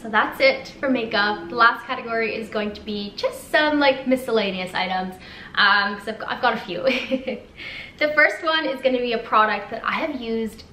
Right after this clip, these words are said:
since high school. I remember, I think my mom got me this in, like, my stocking the one year, and I've really never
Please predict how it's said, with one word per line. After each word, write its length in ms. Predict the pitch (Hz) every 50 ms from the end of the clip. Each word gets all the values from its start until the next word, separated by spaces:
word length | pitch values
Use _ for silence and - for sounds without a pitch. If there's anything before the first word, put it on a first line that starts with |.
| - - - -
since 180 | 233 226 226
high 200 | - - - -
school. 460 | - - - - - - - - - - -
I 100 | - 226
remember, 440 | 214 208 214 226 233 240 240 247 233
I 80 | 226
think 220 | 208 - 262 254 254
my 120 | 254 240
mom 340 | 233 226 220 220 226 233 240
got 180 | 240 247 247 247
me 80 | 254
this 360 | - 240 240 262 269 - - -
in, 160 | - 226 226
like, 260 | 220 208 208 - - -
my 140 | 214 214
stocking 600 | 214 - - - 220 190 - - - 277 262 262 269
the 80 | 269
one 220 | 262 269 269 269 269
year, 360 | 277 269 269 277 294 294 294 - - - - - - - -
and 300 | - 226 226 226 226 220
I've 180 | 214 214 208 208
really 300 | 220 226 226 240 247 240
never 760 | 240 226 214 208 202 - 202 202 202 196 190 190 190 -